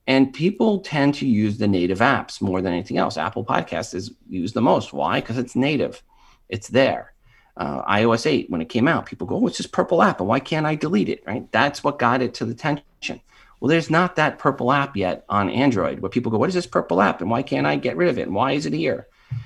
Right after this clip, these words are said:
Uh, and we need that native app.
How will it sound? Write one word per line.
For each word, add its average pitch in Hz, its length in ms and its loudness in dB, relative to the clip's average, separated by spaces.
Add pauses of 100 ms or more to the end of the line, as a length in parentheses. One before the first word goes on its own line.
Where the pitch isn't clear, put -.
(320)
Uh, 107 300 2
and 113 280 4 (240)
we 117 180 6
need 131 360 8
that 120 260 4
native 101 380 0
app. 62 320 -8